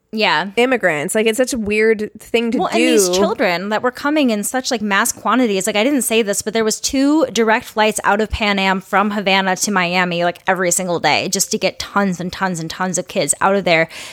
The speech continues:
Speaker 1: that really needed protection and help, and instead were just tossed around like they really didn't mean anything. Um, so after that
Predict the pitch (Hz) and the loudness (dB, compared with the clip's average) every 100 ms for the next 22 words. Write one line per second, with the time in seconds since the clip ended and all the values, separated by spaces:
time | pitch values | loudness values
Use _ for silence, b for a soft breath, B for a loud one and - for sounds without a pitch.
0 | - 220 220 269 330 240 233 254 233 - | -2 0 4 4 6 6 6 4 4 0
1 | - 185 196 - 180 165 185 202 190 180 | 0 -2 0 0 0 -2 0 2 2 0
2 | 180 180 - 196 202 196 190 196 - - | -2 -2 2 2 2 0 0 -4 -2 0
3 | 185 185 208 185 190 180 180 165 175 208 | 0 0 0 2 2 0 -2 -4 -2 2
4 | 294 254 190 - 180 254 202 165 - - | 2 2 0 -2 0 2 0 -4 -8 -10
5 | - B B B B B B B _ - | -12 B B B B B B B _ -2
6 | 226 202 190 190 - - 285 - - 247 | 2 0 -2 -6 -8 -2 0 0 0 0
7 | 294 - 359 381 269 180 208 180 160 202 | -2 -2 -2 -2 -4 -2 2 4 4 2
8 | - | -2